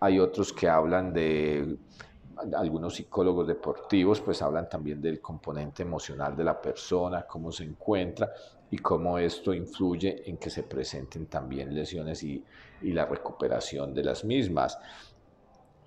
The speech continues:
Lo cierto es que en este video, pues, entonces he querido una aproximación de el tiempo de evolución de las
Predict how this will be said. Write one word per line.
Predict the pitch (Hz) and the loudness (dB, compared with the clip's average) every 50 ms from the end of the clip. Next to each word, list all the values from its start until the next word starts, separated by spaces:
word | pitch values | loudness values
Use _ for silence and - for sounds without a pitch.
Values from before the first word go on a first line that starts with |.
| - - - - | -20 -20 -10 0
Lo | - 113 | 2 4
cierto | 107 127 143 127 - - 170 | 4 6 4 2 2 2 0
es | 156 - | 0 0
que | - - 170 160 160 156 - - - - - - _ _ - | 0 2 2 4 4 2 0 -2 -6 -12 -16 -20 _ _ -2
en | 117 104 98 | -2 0 2
este | 107 107 - - 156 | 2 0 2 2 4
video, | 147 110 101 104 101 113 127 - | 4 6 6 6 6 4 4 2
pues, | 120 107 92 104 | 2 0 0 0
entonces | 92 85 - - 87 - - 113 113 113 113 - - - - - - - - - - - - | -2 -4 -4 -4 -4 -2 0 2 2 2 0 -2 -8 -12 -16 -18 -20 -20 -20 -20 -20 -2 2
he | - 113 110 | 2 4 4
querido | - - 135 120 117 117 117 110 113 117 | 6 8 8 8 8 8 8 8 8 8
una | - 117 110 107 | 6 2 0 0
aproximación | 110 110 - - 82 - - - 92 80 78 67 - - - - 113 110 101 101 107 113 113 113 117 - - - - - - - - - - | 0 2 2 0 0 0 -2 -2 -2 0 0 -2 -2 -4 -2 2 4 4 4 4 4 2 0 -4 -8 -12 -16 -18 -20 -20 -20 -20 -20 -14 -8
de | 95 87 92 90 85 82 82 80 - - - - - - - - - - - - _ | -2 2 4 4 4 4 4 2 0 -4 -10 -16 -16 -18 -20 -20 -20 -20 -20 -8 _
el | - 90 85 78 69 - | 0 2 2 0 -2 -6
tiempo | - - 120 113 104 104 101 104 - 120 | 0 2 4 4 4 4 2 4 6 8
de | 101 | 8
evolución | 92 87 85 78 76 - - 92 85 82 | 8 6 4 2 0 -2 -2 -4 0 2
de | 98 101 | 2 2
las | 98 90 85 90 - - - - | 4 2 2 0 -2 -6 -10 -10